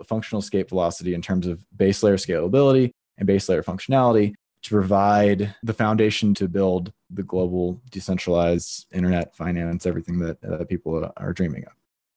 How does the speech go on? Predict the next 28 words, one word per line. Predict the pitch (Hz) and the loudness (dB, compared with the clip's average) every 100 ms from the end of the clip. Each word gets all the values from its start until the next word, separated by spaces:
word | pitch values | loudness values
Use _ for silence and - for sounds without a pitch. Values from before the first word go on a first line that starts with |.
| _ | _
There's | 104 101 | -8 -6
a | 101 | -4
cost | 110 101 - | -2 -2 -2
of, | 98 92 | -6 -4
uh, | 85 85 | -6 -8
complexity. | - 98 76 - - 120 | -8 -8 -8 -10 -12 -4
There's | 95 95 | -2 0
a | |
cost | 101 101 - | 0 -2 0
of | |
complexity | 98 95 95 87 90 | -2 -2 0 -2 0
in | |
analysis. | 92 117 117 107 95 | 2 2 2 -2 -6
There's | 82 | -8
a | - | -4
cost | 95 90 | -4 -4
of | 87 | -4
complexity | 90 87 - 87 | -2 -2 -4 -4
in | 78 | -4
shipping | - 110 110 104 | -2 -2 0 2
time. | 101 101 101 _ _ - | 2 2 0 _ _ -16
I | |
can | 90 - | -16 -6
tell | 87 | -2
you | 92 | 2
that. | 95 92 - - - - - | 2 -2 -6 -14 -14 -12 -10
<laughs> | 170 - _ _ | -10 -12 _ _
But | 113 117 110 104 - | -2 2 2 2 -6